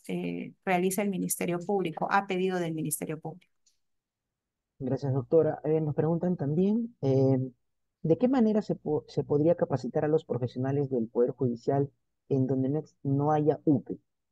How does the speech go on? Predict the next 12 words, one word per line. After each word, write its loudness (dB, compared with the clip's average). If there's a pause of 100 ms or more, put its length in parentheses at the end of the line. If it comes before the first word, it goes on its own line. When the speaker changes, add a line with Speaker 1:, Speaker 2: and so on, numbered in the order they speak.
(140)
Speaker 2:
para -2
que -2
puedan 0
reali-, 0
o 0
con 0
el 0
fin -2
de 2
que -4
puedan -2
realizar 0